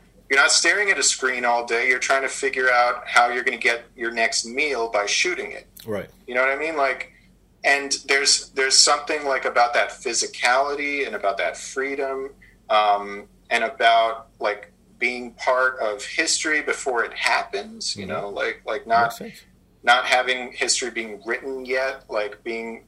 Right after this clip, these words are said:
Speaker 1: being able to shape the development of the United States or take part in it in some sense. 'Cause,
Speaker 2: Mm-hmm.
Speaker 1: you know, as Tony Soprano says in the first episode of The Sopranos, like, "I came at the end of something."
Speaker 2: Mm.
Speaker 1: I, I feel like that's a relatable feeling. I feel like I came at the end of something, you know?
Speaker 2: Right.
Speaker 1: Like, like, it's, it's,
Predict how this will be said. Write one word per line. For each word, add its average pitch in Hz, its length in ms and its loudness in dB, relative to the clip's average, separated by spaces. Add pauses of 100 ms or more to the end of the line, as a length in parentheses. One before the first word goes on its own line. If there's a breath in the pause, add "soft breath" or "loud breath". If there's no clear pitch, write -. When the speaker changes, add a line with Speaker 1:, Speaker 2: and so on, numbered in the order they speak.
Speaker 1:
being 117 160 -6
able 117 220 -6
to 107 180 -2 (200)
shape - 560 0
the 117 80 -8
development 113 560 -2
of 110 100 -8
the 110 80 -12
United 110 280 -6
States 117 220 -6
or 107 60 -10
take - 380 -4
part 110 300 0
in 120 120 -8
it 120 120 -8
in 120 140 -6
some 117 340 -4
sense. 123 440 -4
'Cause, 107 320 -6
Speaker 2:
Mm-hmm. 104 100 -10 (560 loud breath)
Speaker 1:
you 135 60 -2
know, 127 60 0
as 123 120 0
Tony 156 260 0
Soprano 135 480 2
says 127 340 2
in 113 80 -4
the 110 60 -6
first - 640 0
episode 113 340 0
of 113 60 -2
The 110 80 -4
Sopranos, 135 580 0
like, 107 300 -4
"I 110 160 2
came 127 320 -6
at 113 80 -6
the 107 140 -2
end 107 160 -2
of 98 100 -4
something." - 440 -6 (220)
Speaker 2:
Mm. 92 360 -10
Speaker 1:
I, 151 260 2
I - 40 0
feel 170 180 0
like 156 140 -2
that's 143 180 4
a 147 60 2
relatable 139 520 0
feeling. 135 280 -4
I 104 120 2
feel 139 140 -4
like 135 160 0
I 147 120 4
came 113 240 -6
at 98 100 -12
the - 160 -8
end - 100 -14
of - 60 -8
something, - 440 -8
you 95 120 -8
know? 104 80 -2
Speaker 2:
Right. 120 100 0
Speaker 1:
Like, 113 180 -2
like, 120 280 -4
it's, - 320 -4
it's, - 400 -2